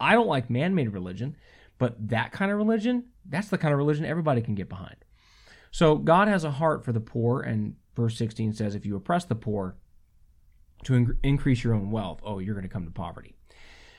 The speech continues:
Verse seventeen, "Incline your ear and hear the words of the wise, and apply your heart to my knowledge." See how it says, like, there's work to be done?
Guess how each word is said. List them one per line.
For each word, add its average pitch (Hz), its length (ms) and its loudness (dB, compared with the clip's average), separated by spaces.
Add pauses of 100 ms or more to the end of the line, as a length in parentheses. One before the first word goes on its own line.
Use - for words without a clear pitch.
(120)
Verse 175 240 2
seventeen, 156 840 2 (680)
"Incline 208 540 2
your 208 160 6
ear 190 380 4
and 117 140 2
hear 151 160 4
the 151 80 2
words 147 280 4
of 127 80 2
the 127 60 2
wise, 123 460 4
and 104 100 -6
apply 120 320 0
your 113 160 2
heart 117 280 -2
to 123 60 -4
my 101 160 -2
knowledge." 101 640 -8 (400)
See - 160 -2
how 269 100 2
it - 100 -4
says, 170 280 2
like, 123 320 4 (340)
there's 127 220 2
work 113 240 0
to 147 80 -4
be 135 100 -2
done? 139 320 -2